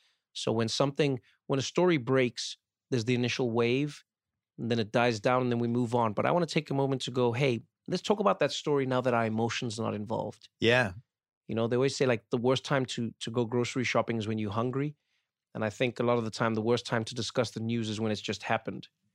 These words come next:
Speaker 1: 'cause everyone's emotional about it. So the podcast that I'm creating is literally on second thought. Let's take a step back. Let's go back to that moment, talk about it, and figure out what the underlying
Speaker 2: So
Speaker 1: issues
Speaker 2: one
Speaker 1: really
Speaker 2: guest?
Speaker 1: are.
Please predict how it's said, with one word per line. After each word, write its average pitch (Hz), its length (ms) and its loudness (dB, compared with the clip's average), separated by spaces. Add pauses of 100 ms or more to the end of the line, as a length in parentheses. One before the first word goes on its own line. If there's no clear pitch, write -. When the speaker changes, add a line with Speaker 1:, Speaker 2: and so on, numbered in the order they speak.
(220)
Speaker 1:
'cause 117 140 -6
everyone's 113 300 -2
emotional 113 420 -4
about 104 240 -2
it. - 180 -14 (320)
So 107 560 2
the - 80 -6
podcast 123 760 2 (580)
that 113 80 0
I'm 117 140 2
creating 110 420 0
is 110 320 -4
literally 123 460 -2
on 120 180 2
second 113 380 -2
thought. 110 280 0 (140)
Let's - 140 -14 (140)
take 160 160 0
a 151 40 -2
step 139 300 0
back. 113 320 -2 (400)
Let's - 100 -20
go 139 120 -2
back 131 300 0
to - 100 -8
that 123 180 0
moment, 117 540 -2 (480)
talk - 260 0
about 120 260 2
it, - 240 -4 (340)
and 117 120 -6
figure 135 240 0
out 123 80 4
what 120 140 0
the - 80 -2
underlying 120 460 0
Speaker 2:
So 120 60 0
Speaker 1:
issues 107 200 2
Speaker 2:
one 143 160 6
Speaker 1:
really 139 80 6
Speaker 2:
guest? 110 460 4
Speaker 1:
are. - 40 -18